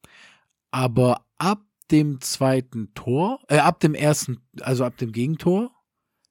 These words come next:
ging's übel ab. Danach hat man gepusht, hat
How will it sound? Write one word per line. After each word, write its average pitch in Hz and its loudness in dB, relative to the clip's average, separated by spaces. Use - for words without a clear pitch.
ging's 135 -4
übel 127 4
ab. - -16
Danach 165 6
hat 143 -2
man 139 2
gepusht, 165 4
hat - -4